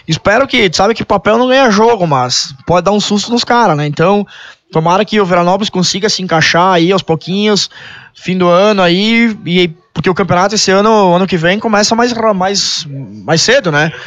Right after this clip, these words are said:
Se não me engano, é dia dezoito ou dezenove de janeiro, o Veranópolis já, já abre a temporada dois mil e dezoito num jogo dificílimo contra o Esporte Clube Internacional no Beira-Rio.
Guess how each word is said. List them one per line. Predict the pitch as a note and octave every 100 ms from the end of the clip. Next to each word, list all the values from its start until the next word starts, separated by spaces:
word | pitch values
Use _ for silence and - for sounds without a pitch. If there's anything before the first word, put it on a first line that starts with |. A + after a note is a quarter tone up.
| -
Se | -
não | F3+
me | F#3
engano, | F#3+ A#3
é |
dia | G#3+ A3+
dezoito | F3+ - C#3+ F#3+ C#4+ D4
ou | A3+
dezenove | E3 E3+ G3 A3
de | F3+
janeiro, | F3 E3 F#3+ A#3
o |
Veranópolis | A#3 F#3+ G3 G3 E3
já, | F3 G3 C#3+ - - - - -
já | C#3 D#3 F#3+
abre | G3+
a | G3
temporada | G3 F3 F3+ G3
dois | F#3 E3
mil | G3
e |
dezoito | F3+ D#3 F#3+ A3+
num | F#3 D#3+
jogo | F#3 G3
dificílimo | E3 - F3 - G3+ G#3+ F3+
contra | F3+ F#3 F3+
o | D3+ B2
Esporte | C3+ - F3 -
Clube | F3+ G3
Internacional | F#3 E3 D#3+ D#3 E3+
no | F3+
Beira-Rio. | E3+ C#3+ F3 B3+